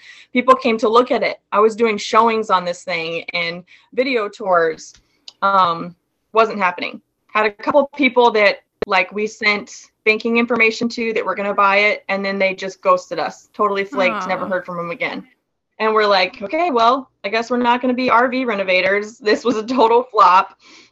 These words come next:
Speaker 1: Um, but from that, posting it, my Instagram started to grow.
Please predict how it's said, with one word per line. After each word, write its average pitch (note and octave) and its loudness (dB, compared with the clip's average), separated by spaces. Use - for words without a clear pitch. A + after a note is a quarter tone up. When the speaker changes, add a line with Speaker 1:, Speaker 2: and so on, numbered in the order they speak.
Speaker 1:
Um, G3+ 2
but C4 4
from D4+ 4
that, G#3+ 2
posting B3 4
it, G3 2
my F#3+ 0
Instagram G#3+ -2
started F3+ -2
to G#3 -12
grow. F#3 2